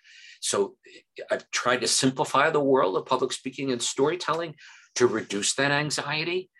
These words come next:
Uh, I'm not a doctor in, in that regard, but it, there's, there's just so much with public speaking that you're just laying your heart out and, and your whole soul and, and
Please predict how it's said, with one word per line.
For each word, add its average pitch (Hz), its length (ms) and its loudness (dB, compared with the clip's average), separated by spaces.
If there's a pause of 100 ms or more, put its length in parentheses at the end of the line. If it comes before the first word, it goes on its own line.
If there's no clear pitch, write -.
(240)
Uh, 180 220 -2
I'm 95 120 -2
not 98 180 0
a 117 40 -2
doctor 117 600 0
in, 110 220 -8
in 110 100 -10
that 107 180 -4
regard, 110 500 2
but 95 120 -2
it, 92 280 0
there's, - 420 -4 (200)
there's 127 180 -4
just - 360 -2
so 107 160 -4
much 95 360 -4
with - 140 -12
public 85 280 -4
speaking 87 560 -8
that 80 180 -6 (560)
you're 90 80 -12
just 110 200 -4
laying 98 380 0
your 85 120 -2
heart 87 360 0
out 80 200 -2
and, 78 120 -8
and 78 160 -10
your 73 120 -6
whole 98 260 -2
soul - 600 -2 (500)
and, - 220 -6
and 80 280 -6